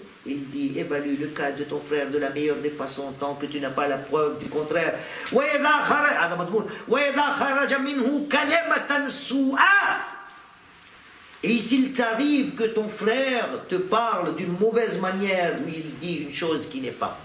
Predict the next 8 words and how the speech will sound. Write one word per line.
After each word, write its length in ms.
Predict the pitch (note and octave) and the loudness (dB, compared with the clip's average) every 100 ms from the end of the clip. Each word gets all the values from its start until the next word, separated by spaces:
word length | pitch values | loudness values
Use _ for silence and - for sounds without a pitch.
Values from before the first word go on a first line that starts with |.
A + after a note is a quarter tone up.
| - | 2
bonne, 460 | B3 D4+ G3+ E3+ - - - - - - - - - - - - | 2 2 -2 -6 -8 -12 -18 -20 -20 -20 -20 -20 -20 -20 -20 -18
et 20 | |
donc 140 | G#2+ G#2 G#2 A2+ | -16 -14 -12 -12
là 60 | C3+ C3+ | -14 -14
aussi, 300 | - - D#3+ D#3+ - - - - - - - - - - - - - - - - | -10 -8 -10 -16 -20 -20 -20 -20 -20 -20 -20 -20 -20 -20 -20 -20 -20 -20 -20 -6
cherche-lui 500 | - D#3+ D#3+ E3 D#3+ | 0 0 -2 -6 -6
des 200 | D3 C#3 | -8 -8
excuses. 720 | C#3 - E3 E3+ D3+ - - | -8 -10 -8 -6 -6 -10 -12